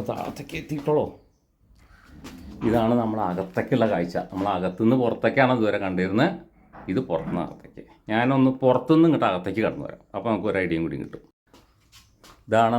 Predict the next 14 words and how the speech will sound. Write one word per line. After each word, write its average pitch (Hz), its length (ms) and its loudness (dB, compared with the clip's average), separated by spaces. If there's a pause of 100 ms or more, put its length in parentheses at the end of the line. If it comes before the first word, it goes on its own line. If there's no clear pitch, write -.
നമ്മുടെ 98 320 2
കോറിഡോർ. 92 480 0 (640)
ആദ്യം 95 360 -2
നമ്മൾ 92 160 0 (120)
വന്ന 85 200 0 (100)
കോറിഡോർ. 101 440 6 (920)
ഏ, 117 40 0 (460)
ഇവിടെ 98 260 2
ഫ്രണ്ട് 95 320 2
വാതിൽ 98 380 2
കണ്ടു. 107 260 6 (1300)
നമ്മൾ 98 280 2
ആ 101 40 2 (100)
വഴി 92 180 4